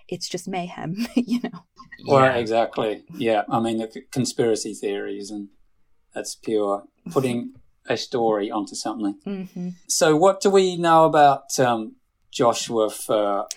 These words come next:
Speaker 2: and has he done any more books or anything?
Speaker 1: Yeah, so today he's still a freelance writer. He's based in D C.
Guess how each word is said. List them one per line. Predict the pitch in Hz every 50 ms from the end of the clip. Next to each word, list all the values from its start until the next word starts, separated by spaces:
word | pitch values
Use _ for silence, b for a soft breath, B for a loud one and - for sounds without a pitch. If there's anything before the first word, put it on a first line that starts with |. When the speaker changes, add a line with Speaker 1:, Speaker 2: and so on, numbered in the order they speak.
| - -
Speaker 2:
and | - 127 117 117 117 113 110 110 110 107 107 104 107 110 - - -
has | - 127 120 -
he | 143 127
done | 131 - 135 127 127 123
any | 123 120 120 120
more | 117 113 117 117 110 -
books | 143 139 143 147 - - -
or | 151 135 131
anything? | 131 135 131 131 139 143 147 160 160 - _ B B B B B B B B
Speaker 1:
Yeah, | - 370 403 415 392 311 254
so | 247 - - 269 247 240 240 247
today | 240 - - 254 - 247 247 262 277 285
he's | 285 - 269 247 247
still | - - 254 254 269
a | 269 240
freelance | 247 - - 240 247 262 254 254 254 247 - - -
writer. | 220 214 214 214 220 214 214 220
He's | 214 214 208 196 190
based | - - 180 196 - -
in | 233 233 240
D | 240 240 240
C. | 240 - - - 214 214 202 202 196 196 196 208 240 247 240